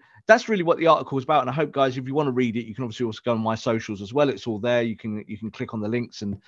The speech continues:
and have a good read of it and, and give, give me your feedback on what you think of the article and whether you think Bruno is world class. But I think the stats say that he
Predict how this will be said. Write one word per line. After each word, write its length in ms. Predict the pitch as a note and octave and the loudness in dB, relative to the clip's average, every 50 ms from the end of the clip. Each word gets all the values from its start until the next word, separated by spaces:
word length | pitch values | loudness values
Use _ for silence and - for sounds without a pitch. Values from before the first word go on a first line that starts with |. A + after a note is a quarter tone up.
| - - - _ - _ | -14 -14 -14 _ -12 _
and 100 | - A#2 | -6 -4
have 140 | A#2 A#2 A2 | -4 -4 -4
a 60 | A2 | -4
good 160 | G2+ A2 G2 | -6 -6 -2
read 220 | A2 A#2+ B2+ A#2 | 0 0 0 0
of 100 | G#2+ G2+ | 0 -2
it 120 | A2+ A2 - | -4 -4 -4
and, 260 | G#2 A2 G#2+ G#2 - - - | -4 -6 -6 -6 -8 -10 -10
and 120 | A2 A2 | -10 -6
give, 160 | G2 A#2+ G#2+ - _ _ _ _ _ | -4 -6 -6 -6 _ _ _ _ _
give 200 | - A#2+ G2+ A2 | -4 -4 -2 -2
me 100 | A#2+ A2+ | -2 0
your 200 | G#2+ G#2+ G#2+ G2+ | 0 0 0 -2
feedback 640 | - _ C#3 C3+ B2+ A#2+ - - A#2 A2+ A2+ - | 0 _ 4 4 4 4 2 4 2 2 2 0
on 60 | A2+ | -6
what 160 | A2 G#2 - - | -8 -8 -8 -10
you 100 | G#2 G#2 | -14 -8
think 280 | - C3+ C3 B2 - | -4 -4 -4 -2 -4
of 60 | B2 | -4
the 100 | G#2 G#2 | -4 -4
article 500 | G#2 G2 - - - - - - - - - _ _ _ - - - _ | -4 -4 -4 -6 -10 -12 -10 -10 -10 -10 -12 _ _ _ -20 -20 -12 _
and 100 | - A2+ | -2 -2
whether 160 | A2+ G#2 A2+ | 0 0 0
you 80 | A2 | -2
think 220 | G#2 - G#2+ - - | -2 -4 -8 -8 -4
Bruno 320 | - A#2 A2 G#2+ G#2+ G#2 | -4 -2 -2 0 0 -2
is 120 | G#2 F#2+ G2+ | -2 -2 -2
world 220 | G#2+ G2+ G2 F#2+ | -2 -2 -2 -2
class. 240 | - - C3 G#2+ A2 | -2 0 0 0 0
But 120 | - - | -2 2
I 120 | - F3+ G3 | 4 4 4
think 200 | - A3+ F#3+ C#3 | 4 2 0 0
the 60 | C#3 | -4
stats 360 | - - - F3 D3 D3 - | -8 2 4 4 4 4 2
say 380 | - - - - D3 C3 B2+ B2 | -4 -6 4 6 6 6 6 4
that 160 | A2 A2 - | 2 -2 -4
he 320 | - - B2+ A2+ A2 - | -6 -6 -6 -6 -6 -8